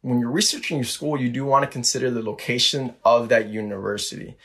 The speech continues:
You wanna consider, is that university in state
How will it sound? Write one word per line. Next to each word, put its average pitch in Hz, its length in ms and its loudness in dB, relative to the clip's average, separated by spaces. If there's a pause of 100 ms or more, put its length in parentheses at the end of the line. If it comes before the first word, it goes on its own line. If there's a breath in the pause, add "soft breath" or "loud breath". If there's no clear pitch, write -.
(220 loud breath)
You 123 80 0
wanna 131 180 6
consider, 120 400 0
is 117 120 -2
that - 240 6
university 113 680 -2
in - 80 -2
state - 480 2